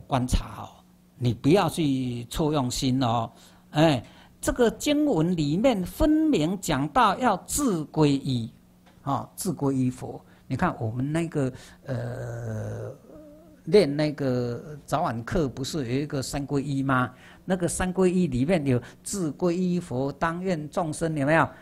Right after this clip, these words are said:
那怎样子？那个，那个自皈依，其实这个是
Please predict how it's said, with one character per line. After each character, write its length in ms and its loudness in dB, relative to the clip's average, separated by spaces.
那 100 -4
怎 220 -4
样 120 -2
子？ 140 -8
那 180 4
个， 200 2
那 160 2
个 140 2
自 380 0
皈 220 8
依， 240 4
其 240 2
实 240 0
这 140 -2
个 120 0
是 360 -2